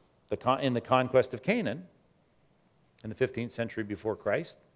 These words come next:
Now, weirdly, in verse nine, "So then," wow, we're all over the map,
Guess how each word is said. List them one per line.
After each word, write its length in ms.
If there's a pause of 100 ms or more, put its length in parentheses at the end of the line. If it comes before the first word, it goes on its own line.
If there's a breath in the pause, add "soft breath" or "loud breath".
(2500)
Now, 460 (400)
weirdly, 540
in 140
verse 280
nine, 400 (440)
"So 320
then," 440 (100)
wow, 380 (500)
we're 120
all 60
over 160
the 80
map, 220